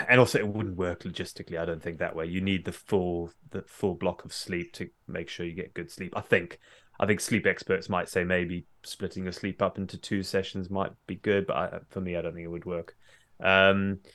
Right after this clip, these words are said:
and you're not allowed to for the rules anyway. So you've got mid-, the calendar day to do each one, and there's no averaging on this one. So, for example, there's two type of m-, marathon records,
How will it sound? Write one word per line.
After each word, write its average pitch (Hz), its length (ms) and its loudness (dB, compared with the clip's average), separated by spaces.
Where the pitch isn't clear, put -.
and 120 160 6
you're 110 80 8
not 95 60 6
allowed 92 220 6
to 95 100 -4
for 98 100 -4
the 90 80 0
rules 90 200 -2
anyway. 85 380 2
So - 60 8
you've 127 100 10
got 160 160 12
mid-, 127 220 6
the 117 80 2
calendar 110 440 6
day 95 260 4
to - 120 -10
do 104 140 0
each 95 220 -2
one, 90 320 2
and 107 120 4
there's 107 140 4
no 117 260 12
averaging 92 540 2
on 82 140 -4
this - 180 -8
one. 80 220 -6
So, - 160 6
for 104 80 4
example, 107 640 8
there's 104 220 4
two 180 220 6
type 131 340 8
of 107 340 2
m-, 104 140 -6
marathon 110 600 8
records, 127 560 2